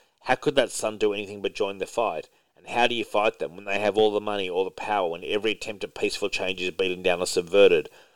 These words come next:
What are you supposed to fight them with?" And I mean, okay, I will say,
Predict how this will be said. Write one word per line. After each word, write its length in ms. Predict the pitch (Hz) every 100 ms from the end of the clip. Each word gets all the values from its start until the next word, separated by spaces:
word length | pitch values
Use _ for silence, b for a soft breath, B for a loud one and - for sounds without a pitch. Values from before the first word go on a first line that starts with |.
| b
What 120 | 104
are 60 | 123
you 80 | 110
supposed 400 | - - 101 -
to 80 | 95
fight 300 | 98 101 -
them 120 | 85
with?" 320 | 78 - - _ _ _
And 160 | 120 147
I 120 | 160
mean, 320 | 170 165 156 - 165
okay, 640 | 160 - 110 98 98 95 -
I 120 | 123
will 200 | 127 135
say, 500 | 131 - 110 104 104